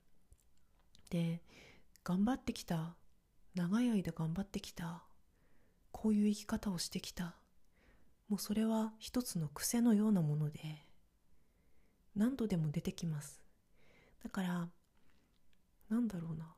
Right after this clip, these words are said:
こう、完全に逆に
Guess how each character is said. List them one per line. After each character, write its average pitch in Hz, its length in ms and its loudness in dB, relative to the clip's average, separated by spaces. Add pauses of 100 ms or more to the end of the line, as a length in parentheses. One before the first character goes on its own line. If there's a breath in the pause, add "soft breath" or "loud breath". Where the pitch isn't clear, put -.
(260)
こ 180 400 -4
う、 - 40 -20 (1400 soft breath)
完 294 340 -2
全 277 320 0
に 269 260 -2 (720)
逆 196 320 -2
に 185 200 0